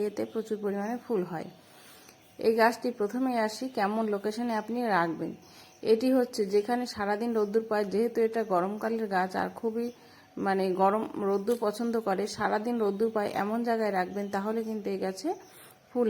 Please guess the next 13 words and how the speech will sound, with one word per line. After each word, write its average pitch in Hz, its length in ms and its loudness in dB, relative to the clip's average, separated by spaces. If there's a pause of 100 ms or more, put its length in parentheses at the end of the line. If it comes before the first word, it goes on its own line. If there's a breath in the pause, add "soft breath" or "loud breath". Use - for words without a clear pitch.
আসবে। 170 200 0 (140)
যদি 214 180 4 (100)
আপনি 240 160 -4 (120)
গাছটিতে 214 340 -2 (100)
ছায়াতে 226 420 4
রাখেন, 202 260 0 (100)
তাহলে 202 300 0
আপনি 208 140 -4 (100)
যত 196 160 2 (100)
খাবারই 240 380 2
দেন 185 140 4 (120)
এই 185 120 -2
গাছে 202 180 -4